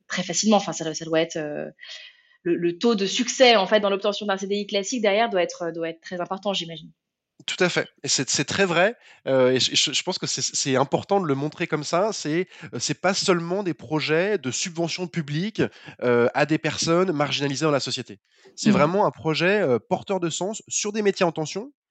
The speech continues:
Speaker 2: qui n'arrivent pas à recruter. Et comment est-ce qu'on construit des modèles, euh, de justice sociale, euh, qui permettent en fait de fournir la main-d'œuvre dont on a besoin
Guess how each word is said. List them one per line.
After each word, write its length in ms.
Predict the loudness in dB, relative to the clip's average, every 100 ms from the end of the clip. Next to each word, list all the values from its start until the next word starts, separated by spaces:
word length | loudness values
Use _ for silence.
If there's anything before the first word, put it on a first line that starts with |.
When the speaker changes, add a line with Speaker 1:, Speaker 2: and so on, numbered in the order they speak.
| _ _
Speaker 2:
qui 160 | -4 0
n'arrivent 300 | 0 0 0
pas 100 | -2
à 40 |
recruter. 460 | -2 -8 -8 -8 -10 _ _ _ -8
Et 80 | -6
comment 280 | -2 0 0
est-ce 140 | 0
qu'on 80 | -2
construit 340 | -8 -8 -6 -4
des 120 | -2
modèles, 560 | 0 2 4 4 2 0 -10 -6
euh, 640 | -2 0 0 0 0 -2 -4
de 160 | -6 -2
justice 520 | -2 -2 -4 -4 -2
sociale, 600 | -2 0 4 4 4 2 0 -10 -2
euh, 140 | 0
qui 200 | 0 -4
permettent 380 | -2 0 2 0
en 60 | 0
fait 180 | -2 -4
de 100 | -6
fournir 800 | -6 -10 -6 -4 -4 0 4
la 100 | 6
main-d'œuvre 340 | 6 4 2 -2
dont 120 | -2
on 20 |
a 80 | -2
besoin 480 | -2 -2 -4 -4